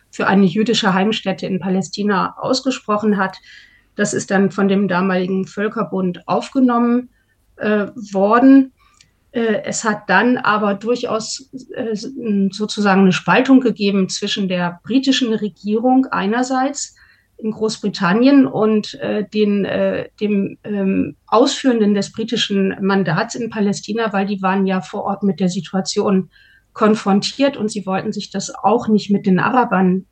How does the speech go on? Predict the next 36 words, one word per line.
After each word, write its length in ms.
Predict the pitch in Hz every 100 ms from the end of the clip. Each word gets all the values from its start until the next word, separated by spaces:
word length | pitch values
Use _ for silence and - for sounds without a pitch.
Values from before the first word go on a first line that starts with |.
| -
äh, 200 | 185 175
verscherzen. 640 | - 190 - 160 156 180
Da 80 | 180
gibt 240 | 202 190
es 120 | -
auch 160 | 151 196
viele 300 | - 220 208
Zitate 580 | - - - 196 254 233
dazu. 560 | 185 185 - 196 240 240 - - _ _ _ _ -
Und 200 | 214 208
es 140 | 160
hat 200 | 196 156
dann 240 | 190 214 233
ja 200 | 208 -
auch 240 | 208 208
die, 320 | - 202 196
äh, 360 | 185 - 196 190
McDonald, 1300 | 190 190 - - - - 190 214 226 220 - - _
das 220 | 196 -
McDonald-Weißbuch 1000 | 202 190 196 202 202 - 185 214 - 208
heißt 240 | 196 196 -
es, 140 | 180
glaube 280 | 185 185 185
ich, 80 | -
gegeben, 560 | 190 185 196 226 226 - - - - -
neunzehnhundertneununddreißig, 1500 | 220 220 220 196 - 208 202 202 185 175 185 220 220 - - _ _ _ _ _
wo 200 | 202 202
die 260 | 202 196 180
Briten, 640 | 170 208 240 240 202 185
äh, 560 | - - 190 180 180 -
dann 400 | 185 190 196 180
auch 260 | - 196 -
die 160 | 196
Einwanderung 800 | - 220 240 214 214 190 196 196
der 160 | 196 185
Juden, 640 | 175 226 254 262 262 262